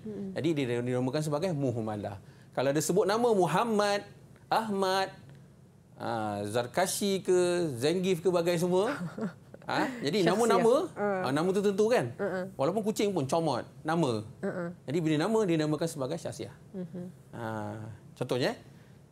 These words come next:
Speaker 2: Laisa Khalid bi Hajar. Ni lah soalan. Macam mana nak jawab? Saya terus,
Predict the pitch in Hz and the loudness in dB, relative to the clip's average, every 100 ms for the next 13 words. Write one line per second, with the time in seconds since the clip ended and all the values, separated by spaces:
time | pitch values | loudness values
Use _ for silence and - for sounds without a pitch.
0 | - 165 175 175 - 220 240 165 135 117 | 0 2 4 2 2 2 2 2 2 2
1 | 113 107 143 175 127 123 107 92 - - | 0 0 0 0 0 -2 -2 -6 -12 -2
2 | 185 240 254 262 - - - - - - | 0 2 2 2 -2 -14 -20 -20 -20 -20
3 | - - - - 104 113 117 | -20 -20 -14 -10 -6 -4 -4